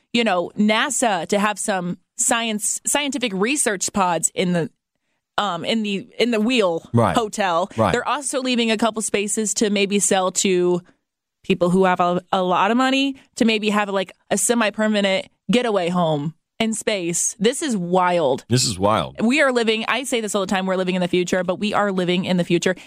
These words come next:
Speaker 1: And this also is interesting. If this does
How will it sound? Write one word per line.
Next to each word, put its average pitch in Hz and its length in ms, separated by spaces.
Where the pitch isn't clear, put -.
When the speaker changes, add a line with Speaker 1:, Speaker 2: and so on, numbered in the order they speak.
Speaker 1:
And 208 380
this 214 220
also 180 560
is 185 100
interesting. 170 600
If 208 160
this 214 200
does 190 460